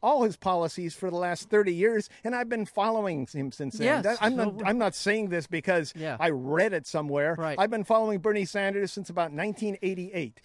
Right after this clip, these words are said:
Speaker 1: when he
Speaker 2: Since
Speaker 1: was mayor of Burlington.
Speaker 2: Right.
Speaker 1: I was very proud that you
Speaker 2: That's
Speaker 1: had a
Speaker 2: right, that's right.
Speaker 1: Democratic Socialist mayor of Burlington. I met him when I went back east at one point in time. He was a fine man,
Speaker 2: Yeah.
Speaker 1: a great man back there, and I thought, "This, this guy is someone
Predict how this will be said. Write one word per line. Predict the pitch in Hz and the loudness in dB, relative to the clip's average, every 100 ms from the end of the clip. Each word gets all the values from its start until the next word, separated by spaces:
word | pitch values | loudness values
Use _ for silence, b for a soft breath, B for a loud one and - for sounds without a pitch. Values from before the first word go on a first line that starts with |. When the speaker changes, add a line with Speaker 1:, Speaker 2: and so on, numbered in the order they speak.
| - | -6
Speaker 1:
when | 208 202 | -2 0
he | |
Speaker 2:
Since | 170 151 | 0 -2
Speaker 1:
was | |
mayor | 151 220 233 | 0 2 2
of | 196 | 2
Burlington. | 214 202 165 139 143 147 | 4 4 0 -2 -2 -2
Speaker 2:
Right. | 185 147 | -4 -2
Speaker 1:
I | 147 | -2
was | 160 | -2
very | 165 220 190 | 0 0 0
proud | - 208 226 202 165 | 0 0 2 2 2
that | 180 | 2
you | |
Speaker 2:
That's | 226 175 | 2 2
Speaker 1:
had | 208 | 2
a | |
Speaker 2:
right, | 160 | 2
that's | 175 | 2
right. | 196 226 | 0 0
Speaker 1:
Democratic | 208 220 214 | 2 2 2
Socialist | - 220 - 214 180 | 2 0 2 -2 -2
mayor | 175 190 | -2 0
of | 190 | 0
Burlington. | 180 196 185 160 139 B B | 0 0 0 -2 -6 B B
I | 170 196 | -2 -2
met | 175 151 180 220 | -2 -4 0 0
him | 214 175 131 | 0 -2 -2
when | 175 | -4
I | 175 | -2
went | 180 185 | -2 -2
back | 185 185 180 | 0 0 0
east | 214 - | -4 -4
at | 175 | -4
one | 165 156 | -4 -2
point | 170 156 | -2 -2
in | 143 | -4
time. | 165 151 127 B B | -2 -2 -4 B B
He | 180 | -6
was | 170 160 | -4 -6
a | |
fine | 135 - 185 202 196 180 | -6 -2 2 4 2 0
man, | 185 165 127 - | -2 -2 -4 -6
Speaker 2:
Yeah. | 339 233 | -8 -6
Speaker 1:
a | 165 | -6
great | 196 214 214 | 2 2 2
man | 185 185 180 | -2 -2 -2
back | 165 170 | -2 -2
there, | - 180 160 | 0 0 0
and | |
I | 165 | -2
thought, | 170 170 147 | -2 -2 0
"This, | 220 - b - | -2 -4 b -6
this | 240 - | -6 0
guy | 160 151 180 b b b b b b _ _ _ _ _ _ _ _ - | 2 2 0 b b b b b b _ _ _ _ _ _ _ _ -4
is | 196 | -4
someone | - 214 190 196 | 0 0 2 0